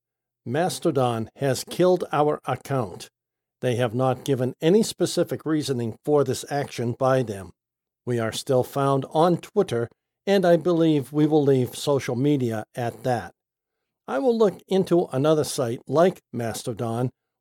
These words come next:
when it is feasible to do. However,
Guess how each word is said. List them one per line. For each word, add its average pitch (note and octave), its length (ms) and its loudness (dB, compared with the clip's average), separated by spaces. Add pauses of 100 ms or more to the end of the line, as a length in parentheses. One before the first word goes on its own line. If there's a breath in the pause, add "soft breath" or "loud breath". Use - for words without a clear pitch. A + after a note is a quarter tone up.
when D3 340 4
it D#3 140 0
is D3+ 180 0
feasible A#2+ 640 -4
to B2 100 -6
do. B2 340 0 (580)
However, F3+ 460 2